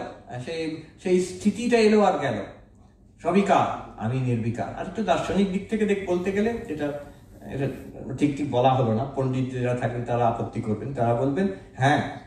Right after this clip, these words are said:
আনন্দময় কোষটাও সবিকার, যেহেতু সত্য রজ তম সেখানে আছে, সেটা ক্র-,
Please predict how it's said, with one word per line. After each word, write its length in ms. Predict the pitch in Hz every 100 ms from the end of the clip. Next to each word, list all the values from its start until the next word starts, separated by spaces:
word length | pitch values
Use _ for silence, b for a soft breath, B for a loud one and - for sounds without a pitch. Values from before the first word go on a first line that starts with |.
| - -
আনন্দময় 500 | 120 120 127 147 165 170
কোষটাও 640 | 170 - 220 247 277 - - -
সবিকার, 560 | 156 156 175 233 226
যেহেতু 320 | 156 156 190 240 - -
সত্য 280 | 139 135 -
রজ 180 | 160 151 165
তম 220 | 143 143 -
সেখানে 300 | 123 135 156
আছে, 300 | 123 107 190 - -
সেটা 200 | 143 147 -
ক্র-, 140 | 135